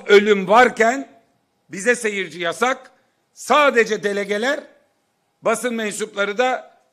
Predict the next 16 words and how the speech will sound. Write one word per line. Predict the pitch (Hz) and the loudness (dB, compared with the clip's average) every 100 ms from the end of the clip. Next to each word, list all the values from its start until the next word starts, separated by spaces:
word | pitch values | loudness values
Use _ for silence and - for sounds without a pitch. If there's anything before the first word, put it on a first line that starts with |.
| _ _ | _ _
belli | 196 226 254 | -2 0 -2
sayıda | - 214 208 233 | -2 -2 0 2
ve | 220 | 0
dışarıda. | 190 190 165 151 107 - _ _ _ _ _ _ _ _ _ _ _ _ _ _ _ _ _ _ _ | -2 -4 -4 -6 -12 -16 _ _ _ _ _ _ _ _ _ _ _ _ _ _ _ _ _ _ _
Herkesin | 202 277 220 233 220 220 | 4 4 4 -4 -4 -2
gözü | 208 175 | -2 -2
önünde. | 180 151 131 104 - - | -6 -8 -12 -14 -6 4
Aramızda | 233 269 269 214 294 | 6 6 2 -2 -4
üç | 294 214 | -4 -4
metre | 220 185 180 165 | -4 -4 -4 -2
var. | 226 277 - _ _ _ _ _ _ _ | -4 -6 -14 _ _ _ _ _ _ _
Biz | 170 220 | -6 6
öyle | 269 254 - | 8 8 6
kurultay | 196 185 190 190 | 2 -2 -2 -2
yapıyoruz, | 180 170 175 160 151 147 | -2 -4 -4 -6 -6 -6
yapabiliyoruz | 165 277 170 165 180 254 - | -4 -4 -4 -4 -2 -2 -4